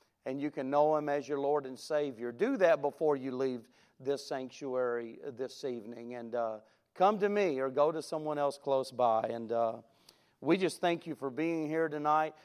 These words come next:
To next week, Lord willing, this, this, this character in the Bible, Jonathan, we're going to share, and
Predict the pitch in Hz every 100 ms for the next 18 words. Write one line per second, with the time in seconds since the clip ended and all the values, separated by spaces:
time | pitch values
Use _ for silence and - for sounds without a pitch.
0 | _ _ _ - 151 147 156 175 - 151
1 | 160 147 147 160 151 139 156 156 160 151
2 | - _ _ - 127 131 123 127 123 123
3 | - - 78 - 113 120 120 - - -
4 | _ _ - 156 165 165 165 151 135 120
5 | 135 151 156 147 156 143 - _ 127 -
6 | 147 147 156 151 160 151 139 139 143 143
7 | 120 - 147 143 143 143 143 139 127 123
8 | 120